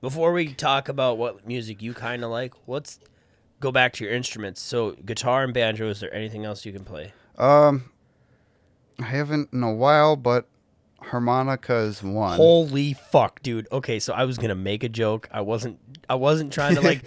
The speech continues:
Speaker 2: <laughs>
Speaker 1: judge you on your appearance.
Speaker 2: <laughs>
Speaker 1: But we were talking about Red Dead before this. You got the cowboy boots on. You got one hell of a fucking mustache.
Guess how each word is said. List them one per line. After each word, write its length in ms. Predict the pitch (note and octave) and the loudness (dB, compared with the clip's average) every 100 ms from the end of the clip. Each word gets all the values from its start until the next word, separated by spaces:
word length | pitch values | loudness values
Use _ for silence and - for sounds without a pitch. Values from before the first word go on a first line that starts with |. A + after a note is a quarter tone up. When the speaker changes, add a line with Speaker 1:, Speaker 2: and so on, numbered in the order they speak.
| - | -18
Speaker 2:
<laughs> 140 | - | -12
Speaker 1:
judge 320 | C#3 E3+ E3+ D#3+ | 0 4 4 4
you 80 | |
on 120 | E3 E3 | 4 6
your 160 | E3 | 6
appearance. 480 | F3 E3 E3 D#3+ G3+ - | 6 6 6 6 2 0
Speaker 2:
<laughs> 200 | G3 - | -4 -2
Speaker 1:
But 140 | B2+ | 0
we 100 | D#3 | 2
were 100 | D#3 | 0
talking 360 | - C#3 B2+ A#2+ | 2 -2 -2 -4
about 240 | A2 F2 | -4 -2
Red 220 | A2 A#2 | -2 -2
Dead 220 | G2+ A2+ A#2 | 0 0 0
before 320 | A2+ A#2 A2+ | -2 -2 -2
this. 180 | A2+ G#2+ | -4 -6
You 60 | |
got 120 | G#2+ | -8
the 60 | - | -8
cowboy 380 | - A#2 A#2+ A#2 | -2 -2 0 -2
boots 260 | A2+ A2+ A#2+ | -4 -8 -8
on. 200 | A2+ G#2 | -8 -6
You 80 | A2 | -6
got 160 | F#2 | -6
one 360 | F2+ G2+ A#2 A#2+ | -6 -4 -2 -2
hell 200 | B2 A#2+ | -2 -2
of 100 | A2+ | -2
a 60 | G2+ | -4
fucking 340 | A2 G2 F#2 | -4 -4 -4
mustache. 720 | F2+ E2 - E2 C#2+ D#2+ - | -6 -6 -6 -8 -8 -10 -16